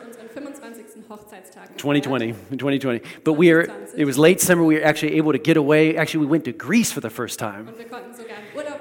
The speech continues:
Speaker 1: fahren, wir waren in Griechenland zum
Speaker 2: And
Speaker 1: ersten Mal.
Speaker 2: apparently we chose the hotel where a lot of influencers like to go.
Speaker 1: Und wir haben das Hotel gewählt, wo ganz viele Influencer gerne hingehen.
Speaker 2: Seriously, the whole hotel staff said, "Oh yeah, it's crazy."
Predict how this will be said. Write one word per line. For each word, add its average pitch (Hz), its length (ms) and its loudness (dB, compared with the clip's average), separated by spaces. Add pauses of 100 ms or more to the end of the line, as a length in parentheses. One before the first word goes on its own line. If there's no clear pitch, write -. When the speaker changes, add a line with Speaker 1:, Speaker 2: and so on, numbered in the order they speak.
Speaker 1:
fahren, 233 220 -18
wir 214 80 -20
waren 202 160 -20
in 208 120 -20
Griechenland 220 420 -20
zum 175 100 0
Speaker 2:
And 151 80 4
Speaker 1:
ersten - 140 -2
Mal. - 100 -2
Speaker 2:
apparently 220 480 8
we 208 300 4
chose 202 760 4
the 147 180 0
hotel 165 680 4 (340)
where 156 360 6
a 147 80 6
lot 170 320 8
of 180 180 6
influencers 139 800 2
like 135 180 2
to 135 80 -2
go. 120 260 -2 (400)
Speaker 1:
Und 247 160 -20
wir 233 100 -16
haben 220 180 -16
das - 220 -14
Hotel 254 340 -14
gewählt, 226 480 -14
wo 220 120 -16
ganz 220 260 -18
viele 226 160 -16
Influencer 208 640 -16
gerne 196 280 -16
hingehen. 202 160 -16
Speaker 2:
Seriously, 196 440 4
the 156 120 -4
whole 220 200 8
hotel 202 380 6
staff 156 320 4
said, 139 160 0
"Oh 160 240 6
yeah, 120 340 4
it's 131 200 -4
crazy." 120 500 -2